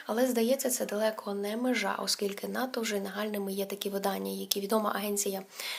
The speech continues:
The Independent влучно назвала Вікіпедією для сучасного читача. Теологи називають релігію і науку двома крильми, якими підноситься людський дух у безкраї простори.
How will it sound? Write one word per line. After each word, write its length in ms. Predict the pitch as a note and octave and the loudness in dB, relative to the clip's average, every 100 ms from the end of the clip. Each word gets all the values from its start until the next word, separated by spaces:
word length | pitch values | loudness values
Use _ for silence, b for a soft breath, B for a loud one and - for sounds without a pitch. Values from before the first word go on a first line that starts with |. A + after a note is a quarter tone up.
| B G3 | B 2
The 380 | G#3+ - A3+ F#3+ | 2 4 2 2
Independent 600 | G3 F#3+ B3 D4 D4 - - | 0 -2 0 0 0 -2 -4
влучно 460 | G#3+ B3+ C#4 C#4+ C4 | 0 2 2 0 4
назвала 480 | B3 A#3 A#3 A3+ G3 | 4 6 6 4 2
Вікіпедією 800 | F#3+ - G3+ G#3 A3+ A#3+ A#3+ | 0 -4 0 2 4 2 2
для 340 | A3+ G3 A3+ C4 | 2 4 4 4
сучасного 920 | - - - G3 G3 - G#2 G2 G2+ - | 2 2 0 4 4 4 0 -2 -4 -4
читача. 540 | G3+ - - - - - _ _ _ _ _ _ B B B B B B B - | -4 -2 -2 -4 -6 -10 _ _ _ _ _ _ B B B B B B B 2
Теологи 540 | A3+ C4 E4 D4+ C4 | 8 8 8 8 8
називають 680 | A3+ A3+ A3 A#3+ B3 A3+ G#3+ | 8 6 8 10 10 8 4
релігію 580 | G#3 G#3 A3 G#3 G#3 G3+ | 2 2 2 4 2 2
і 120 | G#3 | 2
науку 420 | G3+ C4 D#4 B3 | 2 2 2 2
двома 400 | G3 - F#3+ A3+ | 2 -2 -2 0
крильми, 520 | A3+ G#3+ G3+ G3 F#3+ - B B B B | 2 0 2 0 -2 -8 B B B B
якими 360 | A3 A3 G#3 G3+ | 0 2 2 2
підноситься 760 | G#3+ G3+ A#3 C4 A#3 A3+ G#3+ | 0 2 4 4 4 4 2
людський 520 | G3 G3+ - - G3 | 0 0 0 0 -4
дух 440 | F#3+ A3+ C#4 - - | -2 0 0 -2 -2
у 60 | |
безкраї 560 | G3+ F#3+ - - G3+ G3+ | 0 0 0 0 2 2
простори. 640 | G3+ G3+ - - F#3+ F#3+ | 2 2 2 2 0 -2